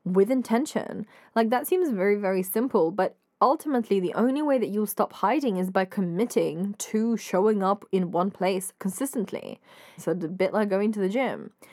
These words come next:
And I want you to start thinking about, okay, well, how can I start impacting more and more people? And where do they wanna hang out?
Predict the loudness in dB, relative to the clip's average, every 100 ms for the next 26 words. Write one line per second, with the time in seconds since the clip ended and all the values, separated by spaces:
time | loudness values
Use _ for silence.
0 | -18 -2 2 4 2 0 0 -2 0 0
1 | 0 -2 -8 -4 -2 0 -2 0 -2 0
2 | 0 0 0 -4 -2 0 0 -2 -6 -20
3 | _ -12 0 2 2 2 2 0 0 0
4 | 0 0 -2 0 0 -2 -2 -2 -2 0
5 | 0 0 -2 -4 0 0 2 2 2 0
6 | 0 0 2 2 2 2 2 2 0 -2
7 | -4 -6 -4 -4 -4 -8